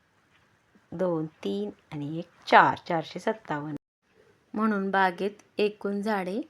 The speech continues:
तीनशे सत्तावन्न आहेत. दोन, आमिरकडे तीनशे पन्नास गोटे आहेत, योगेशकडे एकशे सत्तर गोटे आहेत.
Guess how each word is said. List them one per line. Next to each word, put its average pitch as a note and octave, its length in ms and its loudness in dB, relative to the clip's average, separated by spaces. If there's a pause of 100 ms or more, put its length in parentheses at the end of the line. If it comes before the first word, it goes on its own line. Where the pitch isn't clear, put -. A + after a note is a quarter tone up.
(760)
तीनशे G3 300 -8
सत्तावन्न E3+ 680 -8
आहेत. G3+ 400 -12 (600)
दोन, G3 280 2 (220)
आमिरकडे G3+ 460 0
तीनशे G#3+ 300 -6
पन्नास G3 440 -6
गोटे G3 260 -2
आहेत, F#3+ 540 -4 (580)
योगेशकडे G3+ 640 4
एकशे G#3 200 -4
सत्तर F#3+ 400 2
गोटे G3 300 2
आहेत. F#3+ 440 0